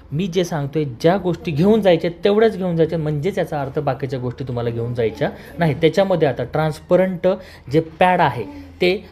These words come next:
तिथं तुम्हाला अलाउड नाही. जर बाकीचे घेऊन जात असतील, तर तुम्ही घेऊन जाऊ शकता, पण घेण्याची गरज नाही, तिथं बेंचेस असतात. हे तिथं गेल्यानंतर काय काय गोष्टी तुम्हाला डिसाईड करायच्या आहेत. दुसरी गोष्ट, वॉच, डिजिटल वॉच हे चालणार नाही,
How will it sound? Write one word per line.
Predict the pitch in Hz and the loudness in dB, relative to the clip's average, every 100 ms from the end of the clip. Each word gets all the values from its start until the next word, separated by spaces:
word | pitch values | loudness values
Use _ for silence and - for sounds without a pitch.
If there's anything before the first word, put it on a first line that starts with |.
| - | -8
तिथं | 160 170 | -2 -2
तुम्हाला | 165 156 156 | 0 0 2
अलाउड | 151 147 143 | 2 2 2
नाही. | 151 143 | -2 -2
जर | 135 160 165 | 0 2 4
बाकीचे | 151 147 143 143 | 2 -2 -8 -2
घेऊन | 143 143 | -2 0
जात | 147 143 | 0 -2
असतील, | 143 - 156 - | -6 -6 -8 -2
तर | 147 | -2
तुम्ही | 143 131 127 | -2 -6 -4
घेऊन | 127 131 | -4 -2
जाऊ | 127 123 | -2 -2
शकता, | - 170 - 165 - - - | -2 -4 -2 -4 -6 -14 -2
पण | 170 156 | 0 2
घेण्याची | 139 135 135 | 0 0 -2
गरज | 135 135 127 | 0 0 -2
नाही, | 175 | -4
तिथं | 185 175 | -4 0
बेंचेस | 180 135 120 - | 2 0 -4 -8
असतात. | - - - - _ | -10 -14 -16 -20 _
हे | 220 233 | 0 2
तिथं | 254 247 233 | 0 2 6
गेल्यानंतर | 214 196 196 175 | 6 4 -2 -4
काय | 185 175 | -2 -2
काय | 143 147 | 0 -2
गोष्टी | 139 143 208 | -4 -4 -8
तुम्हाला | - _ - 156 151 | -8 _ -2 2 2
डिसाईड | 151 147 139 | 2 0 -2
करायच्या | 143 123 120 175 | 0 -2 -2 -4
आहेत. | 156 - - - - | -6 -8 -20 -14 -6
दुसरी | 165 214 | -2 0
गोष्ट, | 185 165 190 | 0 0 0
वॉच, | 180 147 - - - - 113 | 2 2 0 -20 -20 -14 0
डिजिटल | 160 165 185 190 | 0 2 0 0
वॉच | 175 175 170 - - - | 2 2 0 -8 -20 -4
हे | 165 | -2
चालणार | 160 170 147 147 | 2 0 2 0
नाही, | 156 151 | 0 -2